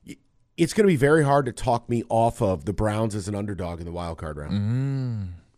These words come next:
Speaker 1: That defense is just phenomenal. Jim Schwartz, I've said it since preseason, one of the biggest acquisitions was hiring him as defensive coordinator. That wide nine scheme with their ends. Um, eh, Jim,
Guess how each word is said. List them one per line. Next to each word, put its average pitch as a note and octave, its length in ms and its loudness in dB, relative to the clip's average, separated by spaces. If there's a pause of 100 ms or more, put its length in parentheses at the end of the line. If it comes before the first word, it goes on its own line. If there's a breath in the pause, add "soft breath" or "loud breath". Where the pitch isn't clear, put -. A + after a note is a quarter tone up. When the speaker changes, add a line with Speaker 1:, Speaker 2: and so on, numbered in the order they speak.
(260)
Speaker 1:
That C#3+ 240 -2
defense C#3 480 -2
is F#2+ 240 -8
just - 440 -4
phenomenal. A#2+ 800 0
Jim B2 260 -2
Schwartz, A2+ 520 -2
I've - 160 -6
said A2+ 220 -2
it G#2 100 -6
since G2 160 -6
preseason, F#2 680 -8 (360 soft breath)
one A2+ 160 0
of G#2 80 -2
the F#2+ 80 -2
biggest C3 520 -2
acquisitions A2 760 -4
was F#2 160 -8
hiring A2+ 400 -2
him G#2+ 140 -4
as F#2 80 -10
defensive G2+ 400 -8
coordinator. G2 500 -4 (380 soft breath)
That A2 180 -2
wide B2+ 320 2
nine C3 260 2
scheme A#2+ 460 -2
with E2 160 -6
their A2+ 300 0
ends. A#2 420 -2 (540 soft breath)
Um, F2+ 500 -2 (260)
eh, - 60 -12 (400)
Jim, A#2 400 0